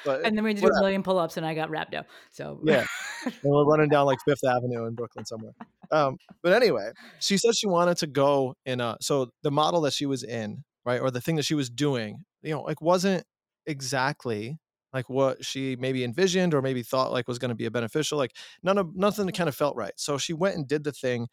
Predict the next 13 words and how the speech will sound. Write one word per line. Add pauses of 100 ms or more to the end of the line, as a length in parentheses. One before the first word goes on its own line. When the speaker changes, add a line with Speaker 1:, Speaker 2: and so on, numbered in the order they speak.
(360)
Speaker 1:
that,
like,
people
were
coming
to
her
with
problems, (180)
right?
So
Speaker 2:
Yeah. (180)
Speaker 1:
she